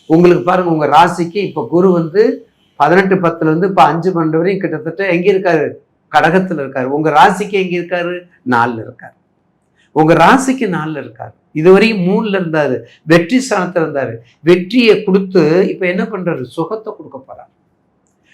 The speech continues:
வெற்றியை கொடுத்து இப்போது சுகத்தை கொடுக்க போறார். அப்ப, அந்த வகையிலே குரு உங்களுக்கு நட்பு கிரகம், உங்களை பார்க்கிறாரு. உங்க ராசிநாதன் மேச ராசிக்கும் விருச்சிகத்துக்குரிய அஞ்சாம் பார்வை வேற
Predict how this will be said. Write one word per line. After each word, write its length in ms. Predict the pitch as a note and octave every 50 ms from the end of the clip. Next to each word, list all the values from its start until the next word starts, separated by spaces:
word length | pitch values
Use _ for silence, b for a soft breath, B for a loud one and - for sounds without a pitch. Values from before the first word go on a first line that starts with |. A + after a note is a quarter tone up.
| b b _
வெற்றியை 540 | C3+ D#3 F3 E3+ - - C4 B3 G#3 F#3 -
கொடுத்து 420 | F#3 F#3 F#3 F#3 - A#3+ C4 A3+
இப்போது 460 | F#3 E3+ - - F3+ F3 F3 A3+ A3+
சுகத்தை 440 | - - F#3+ F#3 G3 A#3 A3+ - E4 -
கொடுக்க 280 | - D#3 C3 - - -
போறார். 360 | A#2+ A2+ G2 G2 G2 _ _ _ _ _ _ _ _ _ _ _ -
அப்ப, 240 | E3 E3+ - G3+
அந்த 340 | E3+ D3 D#3 F3+ E3+ G3 F#3
வகையிலே 480 | F3+ F3+ F3+ G#3 G#3 A#3 A#3+ B3 B3+ F3
குரு 300 | C3+ E3 F#3+ A3 B3 A#3+
உங்களுக்கு 460 | G#3 F#3 F3 F3 E3+ F3 - G#3+ G#3+
நட்பு 360 | F#3+ E3+ E3+ E3+ - G#3+ -
கிரகம், 400 | - F#3+ F3 E3+ D3 D#3 C3 B2+
உங்களை 260 | C#3 D3+ E3+ F3+ E3+
பார்க்கிறாரு. 680 | F3+ - F#3 G3 C4+ D#4 D4+ - D4 C4+ A3+ F#3 D#3+ C3 - - _ _ _ _ _ _ _ _ _ _ _ _ _ _ _ _ _ _ _ _ _ _ _ _ _ _ _ _ _ _ E3
உங்க 140 | F3 E3 D#3+ D3+ D3+
ராசிநாதன் 600 | E3+ A3 A#3 - C4+ C4 A3+ G3+ F#3+ E3+ D3 D3+
மேச 280 | E3 G3 A3 A3+ A#3+ A3
ராசிக்கும் 420 | G3+ G3 F#3 G3 G3+ F#3 A3 G3+ E3
விருச்சிகத்துக்குரிய 640 | E3 E3+ F3 F#3+ A3 G3+ F3+ F#3 F#3+ F#3 F#3+ F#3+ F3 D#3+ D#3+
அஞ்சாம் 320 | F#3 F#3+ G#3 A3+ A3 G#3
பார்வை 180 | G3 F#3+ F#3+ F3 E3
வேற 140 | E3+ D#3